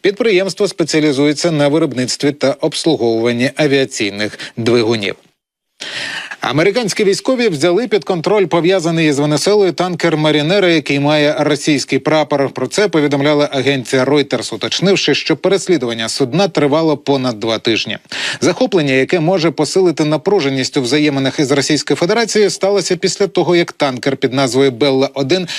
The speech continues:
прослизнув крізь, е, здійснювану військовими С Ш А морську блокаду піс-, підсанкційних танкерів.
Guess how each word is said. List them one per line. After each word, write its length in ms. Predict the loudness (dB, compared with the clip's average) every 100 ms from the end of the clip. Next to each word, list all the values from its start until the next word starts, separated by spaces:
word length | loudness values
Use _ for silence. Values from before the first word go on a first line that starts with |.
| -6
прослизнув 680 | -2 -2 0 0 2 2 0
крізь, 320 | 0 0 0
е, 240 | 0 0 2
здійснювану 540 | 0 0 0 -2 2
військовими 560 | 0 0 0 0 0 -2
С 100 | -2
Ш 260 | 0 -2
А 40 | -2
морську 340 | -4 -2 -2
блокаду 440 | 0 0 0 0 -2
піс-, 440 | -2 -6 -4 -2
підсанкційних 840 | -2 -2 -4 -6 -2 -2 -2 -4 -2
танкерів. 580 | -4 -4 -8 -8 -8